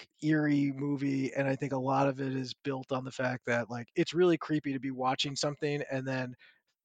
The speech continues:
like, forty-five seconds into it, you're like, "Oh, that was a person in the background, and they're moving."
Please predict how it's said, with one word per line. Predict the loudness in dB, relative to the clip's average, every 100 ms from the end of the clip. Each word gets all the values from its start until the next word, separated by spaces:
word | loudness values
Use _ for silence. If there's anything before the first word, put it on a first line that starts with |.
| _
like, | 0 0 -2
forty-five | 2 4 6 8 8 8
seconds | 6 6 2 0
into | -2 0 2
it, | 2
you're | 2
like, | 2 0 -4 2 12
"Oh, | 12 12
that | 12 12
was | 8
a | 2
person | 2 2 2 -2
in | -2
the | -2
background, | -2 0 0 -2 0
and | 0 2
they're | 2
moving." | 2 0 -2 -10